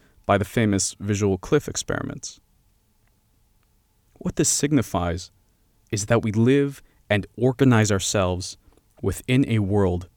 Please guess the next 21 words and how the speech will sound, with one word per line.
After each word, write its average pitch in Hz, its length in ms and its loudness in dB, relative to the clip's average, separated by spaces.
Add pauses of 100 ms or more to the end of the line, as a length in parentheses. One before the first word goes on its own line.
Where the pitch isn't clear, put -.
(100)
of - 160 -10
tools, - 580 -6 (1120)
most 139 300 0
of 95 120 0
which 95 320 -2 (520)
we 139 160 4
create, - 640 -4 (1040)
either 101 240 0
good 120 380 2 (100)
or 101 100 -2
bad, 117 480 0 (440)
but 104 100 0
determined 131 640 0
by 107 160 4
the 101 80 2
way 107 440 2
in 104 120 0
which 95 200 -2
we 95 80 -2
use 139 340 -2
them. - 300 -8